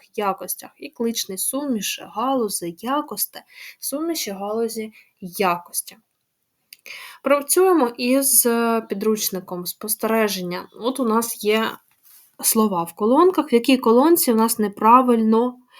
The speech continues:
записано слова, неправильно в-, відмінкову форму іменника утворено. Є курчатко, немає курчатка. Твоє курча, твого курчати. Крихітне курча, крихітного курчі.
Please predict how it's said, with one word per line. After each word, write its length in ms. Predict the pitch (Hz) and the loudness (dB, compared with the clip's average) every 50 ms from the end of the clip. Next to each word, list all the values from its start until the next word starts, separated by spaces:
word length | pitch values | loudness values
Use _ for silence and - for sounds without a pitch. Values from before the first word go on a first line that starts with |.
| - - - | -20 -14 -8
записано 720 | 214 196 202 196 196 - 214 233 240 - 233 214 208 202 202 | -4 -2 -2 -2 0 0 0 0 2 0 0 0 -2 -2 -2
слова, 460 | - - - 196 196 190 185 - - _ _ - | -4 -4 -4 -4 -6 -6 -8 -14 -18 _ _ -4
неправильно 480 | 214 214 214 233 240 247 247 233 220 202 | -4 -2 2 2 4 4 4 4 2 0
в-, 340 | 202 - - - - 247 | -4 -8 -16 -16 -12 -10
відмінкову 500 | 196 214 202 226 226 220 214 - 226 220 | -8 -6 -2 -2 -2 0 0 0 0 0
форму 320 | 214 - - 220 214 214 214 | 0 0 0 0 2 2 0
іменника 460 | 214 208 202 190 180 - - - 190 | 0 0 -2 -4 -6 -8 -10 -10 -12
утворено. 480 | 190 - - 208 - - - 214 233 - _ - - _ - | -12 -12 -14 -16 -14 -14 -14 -16 -18 -20 _ -20 -20 _ -2
Є 200 | 226 240 254 247 | 2 4 4 4
курчатко, 680 | 247 233 220 220 - - 262 294 330 320 - - 262 | 4 0 -2 -2 -2 0 2 2 2 2 0 -2 -2
немає 440 | 220 214 202 208 220 226 233 240 240 | -2 -2 -2 -2 0 0 0 -2 -2
курчатка. 720 | 240 - 220 214 220 - - 220 202 190 190 - - - 196 196 190 214 - | -4 -6 -8 -8 -8 -6 -2 0 0 0 -2 -6 -12 -12 -12 -12 -12 -12 -10
Твоє 340 | - 220 226 226 220 202 196 | -4 -2 0 2 0 0 -2
курча, 540 | 202 - 247 247 - - - 370 392 427 415 - | -4 -10 -12 -12 -10 -6 -6 -4 -4 -4 -6 -4
твого 260 | 254 240 247 285 311 | -4 -4 -2 -2 -2
курчати. 640 | 302 240 - - - - 185 180 185 - - 226 _ _ _ _ _ _ | -4 -6 -10 -8 -10 -12 -10 -12 -14 -16 -20 -20 _ _ _ _ _ _
Крихітне 520 | _ - 339 359 359 - 320 294 277 269 | _ -2 -2 0 0 0 -2 0 0 -2
курча, 420 | 254 262 247 247 247 - 247 233 226 | -2 -2 -4 -6 -4 -4 -4 -4 -4
крихітного 760 | 226 - 214 247 247 - 254 254 - 233 220 220 220 220 - _ _ _ _ _ - | -4 -4 -4 -4 -4 -4 -6 -8 -6 -6 -4 -4 -6 -6 -8 _ _ _ _ _ -6
курчі. 880 | - - 254 240 226 - - - - - - - 208 190 185 185 - | 0 4 4 4 4 2 -2 -4 -4 -4 -2 -2 -2 -2 -4 -4 -6